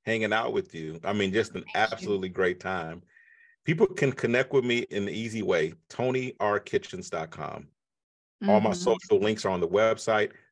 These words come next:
Speaker 1: phone number, email, everything is there, tony r kitchens dot com.
Speaker 2: tony r kitchens dot com. I love that. Thank you. Thank you. And I'm gonna include that on the blog in a podcast anyway. And Tony, before I let you go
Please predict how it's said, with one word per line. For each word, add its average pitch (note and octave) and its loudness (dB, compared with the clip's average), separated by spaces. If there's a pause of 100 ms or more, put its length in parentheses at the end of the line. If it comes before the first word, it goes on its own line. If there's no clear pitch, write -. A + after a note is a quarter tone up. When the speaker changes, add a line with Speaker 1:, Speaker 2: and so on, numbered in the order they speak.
(200)
Speaker 1:
phone G#2+ 2
number, G2+ -2
email, F#2+ -2
everything A2 -2
is D#2+ -12
there, D2 -4
tony G#2 -4
r F2 0
kitchens E2 -10
dot E2 -6
com. - -14 (920)
Speaker 2:
tony G#3+ -4
r G3 -2
kitchens F#3 -8
dot F3+ -10
com. F#3 -6
I G#3+ -2
love G3 -2
that. F#3+ -4 (240)
Thank G#3+ 0
you. G#3 0
Thank G#3+ -2
you. G#3 0
And G3+ 2
I'm G#3 0
gonna G3+ -2 (140)
include G3 -4
that F#3 -2
on F#3 -2
the F3+ -2
blog F3+ -4
in F#3+ -2
a F3 -6
podcast F3+ -8
anyway. F3 -4 (340)
And G#3+ -2 (500)
Tony, C#4+ 2
before G3+ -2
I G#3+ -2
let G3+ -2
you F#3+ -2
go - -6